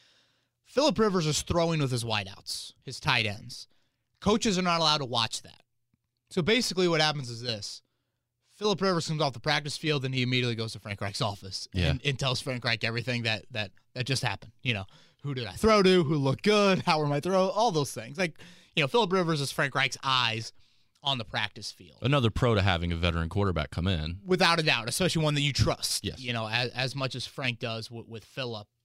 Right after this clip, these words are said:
Speaker 1: Um, so, again, starting next week, that is when you will get coaches,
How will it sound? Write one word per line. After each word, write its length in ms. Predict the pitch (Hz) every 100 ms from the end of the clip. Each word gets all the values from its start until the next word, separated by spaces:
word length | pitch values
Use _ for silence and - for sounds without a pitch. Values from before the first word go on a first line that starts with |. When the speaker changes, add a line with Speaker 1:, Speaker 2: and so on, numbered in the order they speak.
| _
Speaker 1:
Um, 360 | 110 107 113 110
so, 140 | - 185
again, 240 | 165 143
starting 560 | - 190 185 170 160 156
next 360 | 170 - -
week, 340 | 135 139 113 -
that 200 | 113 143
is 140 | 131
when 220 | 139 135
you 100 | 135
will 220 | 135 127 113
get 320 | 151 151 - -
coaches, 680 | 160 165 - 190 175 -